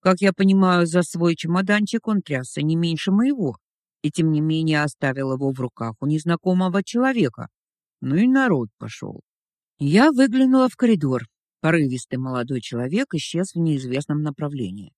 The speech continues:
В мою сторону шёл только бравый дядька в милицейской форме.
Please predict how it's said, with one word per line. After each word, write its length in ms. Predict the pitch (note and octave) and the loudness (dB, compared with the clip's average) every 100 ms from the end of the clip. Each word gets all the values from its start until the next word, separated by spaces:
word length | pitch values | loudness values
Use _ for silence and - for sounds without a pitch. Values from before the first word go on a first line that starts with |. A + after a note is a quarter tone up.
| _ - | _ -2
В 80 | |
мою 300 | D#3 G#3+ A#3+ | 4 6 4
сторону 500 | G#3 - C4 A#3+ G3 | 2 2 4 6 4
шёл 260 | E3+ A#3 A#3+ | 2 0 0
только 380 | - G#3 G3 F3+ | 2 2 2 0
бравый 360 | E3 F#3+ F3 E3 | 2 2 2 0
дядька 480 | D3+ F3+ - B2 | 0 0 -2 -8
в 40 | B2 | -6
милицейской 680 | B2+ C3 - C3+ A#2+ B2 | -6 -6 -4 -4 -4 -6
форме. 440 | A#2+ A#2+ G#2+ F#2+ | -6 -6 -8 -10